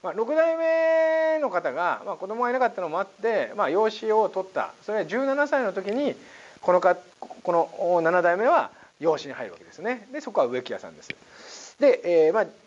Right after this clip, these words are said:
ところが入って二年後の十九歳に、いきなり養父がですね、亡くなってしまいます。で、当然、代を継ぐためには養父にですね、教えてもらって、まあ、プロになろうと思ってたんですが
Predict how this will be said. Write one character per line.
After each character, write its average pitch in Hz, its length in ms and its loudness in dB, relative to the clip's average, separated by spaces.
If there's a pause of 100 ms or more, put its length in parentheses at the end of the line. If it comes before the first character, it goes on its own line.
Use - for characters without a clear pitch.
(100)
と 226 100 0
こ 269 100 2
ろ 311 100 6
が 247 100 4
入 392 300 0
っ - 40 0
て 202 140 -8
二 170 140 -6
年 285 200 -2
後 302 80 -2
の 196 100 -4
十 247 240 -8
九 277 240 -8
歳 104 240 -8
に、 143 320 -8 (380)
い 190 80 -14
き 233 100 -10
な 370 140 0
り 359 120 4
養 392 220 6
父 190 100 -12
が 139 100 0
で 107 100 -10
す - 100 -20
ね、 101 260 -14 (100)
亡 170 140 -2
く 160 80 -12
な 165 100 -4
っ 143 40 -4
て 110 120 -16
し 107 80 -20
ま 87 80 -20
い 80 100 -20
ま - 60 -20
す。 - 120 -20 (840)
で、 208 320 4
当 285 200 4
然、 262 540 0
代 294 200 4
を 175 80 2
継 156 120 -8
ぐ 156 80 -4
た 156 100 0
め 156 120 -4
に 147 60 -8
は 131 100 -4
養 247 260 0
父 160 140 -10
に 123 100 -10
で 98 120 -14
す - 80 -20
ね、 113 220 -14
教 156 320 -4
え 247 40 -2
て 285 100 0
も 277 80 0
ら 262 120 2
っ 233 40 -8
て、 - 380 -2
ま 165 60 -6
あ、 - 20 -4
プ 208 120 -4
ロ 196 120 4
に 117 100 -6
な 120 80 -4
ろ 139 100 2
う 127 60 -4
と 113 60 -10
思 139 140 -8
っ - 20 -8
て - 100 -20
た - 100 -14
ん 92 80 -20
で - 60 -20
す 107 120 -20
が 131 200 -4